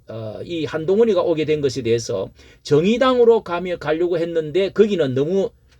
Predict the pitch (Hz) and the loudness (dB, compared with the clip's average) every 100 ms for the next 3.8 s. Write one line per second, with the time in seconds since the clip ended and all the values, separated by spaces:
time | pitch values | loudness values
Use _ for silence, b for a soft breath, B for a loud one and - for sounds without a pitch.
0 | _ 135 139 131 123 117 151 131 - 175 | _ -2 0 2 2 0 -2 -4 -4 -2
1 | 170 220 196 214 220 208 165 - 202 190 | 0 2 0 -2 0 0 -2 -2 2 2
2 | 147 160 151 147 165 185 - 208 185 202 | 0 -4 -2 -2 -2 -2 -2 0 4 4
3 | 254 - 185 135 143 127 110 185 | 2 0 -2 -2 -4 -4 -6 -8